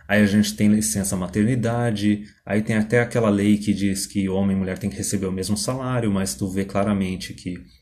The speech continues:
homens trabalham em áreas mais, com maior, áreas que exigem mais esforço físico, têm mais risco, fazem jornadas mais longas. Só que tudo isso foi o quê? Foi terceirização do papel masculino através do Estado.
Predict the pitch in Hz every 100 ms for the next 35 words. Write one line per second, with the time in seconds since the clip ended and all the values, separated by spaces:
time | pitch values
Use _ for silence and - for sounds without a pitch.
0 | - - - _ - 104 104 - 101 95
1 | 92 92 90 92 98 92 90 90 95 95
2 | 110 95 - - - - - - - -
3 | - 107 95 98 98 - 120 139 165 -
4 | 123 127 120 113 107 107 - 101 - -
5 | - 127 113 107 - 95 90 92 90 104
6 | 113 107 101 - 95 95 95 98 95 90
7 | 92 92 104 104 101 107 110 104 107 -
8 | - - - - - - 123 - - 170
9 | 175 - - 147 - 104 - 107 147 143
10 | 143 139 123 120 - 127 135 127 117 -
11 | 123 120 120 - 104 104 120 117 107 110
12 | 107 107 - 117 104 87 -